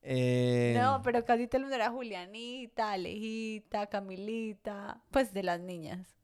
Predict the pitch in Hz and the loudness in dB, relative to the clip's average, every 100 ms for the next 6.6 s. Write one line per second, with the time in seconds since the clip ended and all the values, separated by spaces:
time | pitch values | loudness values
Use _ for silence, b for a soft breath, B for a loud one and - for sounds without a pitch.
0 | _ _ _ _ - - 233 220 214 - | _ _ _ _ -20 -10 -8 -6 -10 -4
1 | 127 127 120 123 156 143 135 - 147 143 | 2 4 4 4 4 4 4 4 4 2
2 | 123 117 110 131 90 _ 247 233 226 233 | 2 -2 0 -2 -4 _ -8 -6 -8 -6
3 | 220 214 196 214 - 214 - 120 127 120 | -8 -6 -8 -6 -2 0 2 4 6 6
4 | 110 107 117 131 120 117 120 110 101 85 | 2 2 2 0 -2 0 0 2 0 -2
5 | - _ _ - - 104 92 90 202 - | -6 _ _ -8 -4 -2 -4 -6 -8 -10
6 | 208 202 180 139 175 170 | -8 -2 -2 -2 -8 -14